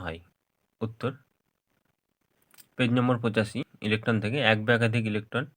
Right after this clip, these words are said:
যদি বেরিয়ে যায়, তাহলে ধনাত্মক আয়ন উৎপন্ন হয়, লিখবে ধনাত্মক আয়ন উৎপন্ন হয়। নেক্সট প্রশ্ন, দশ নম্বর,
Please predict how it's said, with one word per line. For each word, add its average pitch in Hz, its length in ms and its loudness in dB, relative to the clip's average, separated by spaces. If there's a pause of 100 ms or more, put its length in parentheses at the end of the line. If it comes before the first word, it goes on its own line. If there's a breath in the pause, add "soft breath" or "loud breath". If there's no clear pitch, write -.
(1000)
যদি 101 220 -2
বেরিয়ে 113 320 6
যায়, 143 200 0
তাহলে 110 260 -4 (380)
ধনাত্মক 117 560 0
আয়ন 131 200 0
উৎপন্ন 101 300 -10 (100)
হয়, 87 140 -14 (1800)
লিখবে 113 260 -2 (120)
ধনাত্মক 110 480 0 (180)
আয়ন 110 180 0 (120)
উৎপন্ন 104 300 -4 (120)
হয়। 90 160 -10 (3000)
নেক্সট 104 240 0
প্রশ্ন, 107 240 -6 (4000)
দশ 120 260 4
নম্বর, 107 240 -2